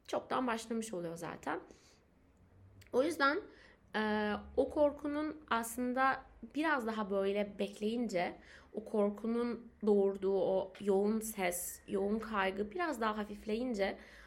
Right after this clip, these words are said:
e, benim çok öncesinde terapistimin söylediği gibi, anksiyete senin içinden geliyorsa belki de sandığın gibi bir düşman değildir o.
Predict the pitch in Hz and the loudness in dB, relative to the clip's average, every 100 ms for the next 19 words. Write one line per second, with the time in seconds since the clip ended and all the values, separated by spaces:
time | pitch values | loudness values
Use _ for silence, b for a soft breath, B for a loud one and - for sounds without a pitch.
0 | B - 196 196 196 220 247 254 - - | B -2 2 2 4 4 4 2 -4 -16
1 | - 240 226 208 202 208 214 214 220 214 | -10 -8 -4 -2 0 0 -2 -2 -2 -2
2 | 214 208 - - 208 208 214 196 202 196 | -2 -4 -6 -4 -2 -2 0 2 2 0
3 | 208 202 - 202 - - - 214 214 220 | -2 -4 -8 -10 -12 -20 -6 -2 -2 0
4 | 254 247 247 247 247 240 233 240 233 233 | 0 0 -2 -2 0 0 -2 -4 -2 -2
5 | 240 247 320 320 208 190 208 214 220 220 | 0 0 0 -2 -4 0 -2 -2 -6 -4
6 | 220 214 214 226 220 208 208 196 - 214 | -2 0 0 0 -2 -2 -4 -6 -6 -2
7 | 208 214 196 226 226 175 160 151 | 0 -2 -2 -2 -2 -2 -4 -4